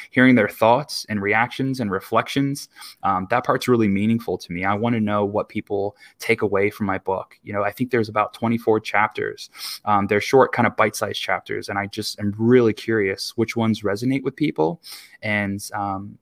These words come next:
you know, how they reflected and, and how they thought they might be able to have a practical takeaway from them.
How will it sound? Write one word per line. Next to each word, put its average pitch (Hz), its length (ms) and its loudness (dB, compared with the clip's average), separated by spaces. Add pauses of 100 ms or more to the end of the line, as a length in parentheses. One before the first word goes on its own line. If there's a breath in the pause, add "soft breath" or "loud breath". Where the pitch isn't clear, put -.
you 110 100 -4
know, 104 100 0
how 120 220 2
they 117 140 4
reflected 113 680 2
and, 101 240 0
and 101 140 -10
how 107 160 2
they 104 160 -4
thought 104 240 -2
they 104 80 0
might 101 220 -2
be 101 100 -4
able 101 180 -6
to 98 200 -6
have 101 160 0
a 98 40 -2
practical - 460 -4
takeaway 104 500 -8
from 104 220 -8
them. 107 240 -10